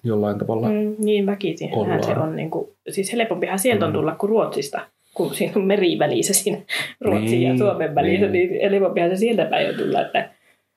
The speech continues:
Speaker 1: Niin.
Speaker 2: ihan niinku turha kuvitella, että sieltä ei.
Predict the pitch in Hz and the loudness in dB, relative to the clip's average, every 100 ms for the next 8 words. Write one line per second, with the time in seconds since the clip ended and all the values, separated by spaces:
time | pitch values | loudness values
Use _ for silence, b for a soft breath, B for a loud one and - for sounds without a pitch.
0 | _ _ _ _ 202 101 202 104 170 185 | _ _ _ _ 0 2 0 -2 -4 -6
1 | 180 50 - 170 170 185 185 - 202 196 | -6 -8 -4 -6 -6 -8 -8 -8 -6 -8
2 | 190 196 196 196 202 | -10 -12 -12 -12 -12